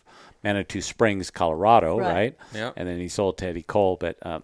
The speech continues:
Speaker 1: that was always back in the day with Charlie Cunningham,
Speaker 3: Uh-huh.
Speaker 1: Mountain Bike Action. Um,
Speaker 3: And he, he did the, was it Charlie that did the Kernot Shock? No. Anyhow.
Speaker 1: Yeah, I
Speaker 3: Keep
Speaker 1: don't,
Speaker 3: going.
Speaker 1: I don't know, but I, I just remember even back then.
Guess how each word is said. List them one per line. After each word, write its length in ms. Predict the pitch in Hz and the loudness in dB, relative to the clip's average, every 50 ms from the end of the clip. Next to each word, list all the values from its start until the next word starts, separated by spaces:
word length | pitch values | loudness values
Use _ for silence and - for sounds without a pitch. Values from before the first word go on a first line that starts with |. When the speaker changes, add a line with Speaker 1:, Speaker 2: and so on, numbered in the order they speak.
| _ - | _ 0
Speaker 1:
that 180 | - 104 110 90 | 2 2 4 4
was 140 | 104 87 98 | 2 0 0
always 260 | 104 98 95 87 - | 0 0 0 -2 -4
back 320 | - - 98 101 107 - | -2 -2 -2 -2 -2 -6
in 60 | 101 90 | -6 -8
the 60 | 85 | -6
day 220 | 78 90 92 92 | -4 -2 0 0
with 160 | 90 85 82 - | 0 -2 -4 -4
Charlie 280 | - - 92 82 85 90 | -4 -2 -2 -2 -2 -4
Cunningham, 580 | - - 92 92 92 92 101 107 107 104 113 110 | -6 -6 -6 -4 -4 -2 0 0 0 0 -2 -4
Speaker 3:
Uh-huh. 220 | 120 117 131 165 170 - - _ | -6 -6 -4 -6 -6 -8 -16 _
Speaker 1:
Mountain 260 | - 95 95 101 85 85 | -4 -2 0 0 0 -2
Bike 180 | 95 85 - | -6 -6 -4
Action. 420 | 95 92 95 - - - 123 117 110 - _ _ _ _ _ - | -4 -4 -4 -6 -6 -6 -8 -8 -8 -12 _ _ _ _ _ -8
Um, 160 | 85 87 85 | -4 -4 -2
Speaker 3:
And 80 | 85 101 | -2 -4
he, 180 | 123 117 110 104 104 - | -4 -6 -8 -14 -20 -18
he 200 | - 107 117 113 | -14 -12 -10 -6
did 240 | 107 107 104 92 | -6 -6 -6 -4
the, 340 | 98 104 98 95 98 98 95 - _ _ _ _ _ _ _ _ _ _ _ - - - _ _ _ _ _ _ _ _ - | -4 -4 -4 -4 -4 -8 -10 -14 _ _ _ _ _ _ _ _ _ _ _ -20 -20 -20 _ _ _ _ _ _ _ _ -16
was 120 | 120 107 | -14 -12
it 140 | 117 - - _ _ _ _ _ | -12 -14 -14 _ _ _ _ _
Charlie 360 | - - 127 127 135 143 143 | -14 -10 -10 -8 -8 -10 -12
that 140 | 139 - 113 | -14 -14 -14
did 180 | 123 127 123 | -14 -14 -12
the 60 | 123 117 | -12 -14
Kernot 420 | - - - 120 120 131 - - | -14 -12 -14 -12 -12 -12 -14 -14
Shock? 400 | - - 139 135 156 165 _ _ _ _ _ _ _ _ _ _ _ | -16 -14 -12 -12 -14 -14 _ _ _ _ _ _ _ _ _ _ _
No. 240 | 110 104 92 82 - _ _ _ _ _ _ _ _ _ - - | -14 -14 -14 -14 -16 _ _ _ _ _ _ _ _ _ -18 -12
Anyhow. 280 | - - 107 98 92 90 - - | -10 -10 -10 -10 -16 -18 -18 -14
Speaker 1:
Yeah, 400 | - 95 98 98 98 92 90 92 - - | -8 -6 -4 -2 -2 -2 -4 -6 -6 -2
I 60 | 110 | 0
Speaker 3:
Keep 60 | 113 123 | 0 0
Speaker 1:
don't, 80 | 120 - | 0 -4
Speaker 3:
going. 100 | 82 101 | -6 -6
Speaker 1:
I 60 | - 110 | -4 -4
don't 160 | 117 110 107 | -4 0 0
know, 120 | 113 110 | 2 2
but 120 | 98 127 117 | 4 6 6
I, 180 | 117 123 120 - | 6 6 4 4
I 140 | - 117 | 2 0
just 240 | 113 127 127 - - | 2 0 -2 -2 -2
remember 320 | 120 110 110 110 104 104 101 | -2 0 0 2 2 2 2
even 280 | 101 104 107 107 101 95 | 2 0 -2 -2 -2 0
back 260 | 101 98 92 - - | 0 0 0 -2 -6
then. 480 | 87 87 98 107 117 107 90 82 78 | -4 -2 0 2 2 0 0 -4 -8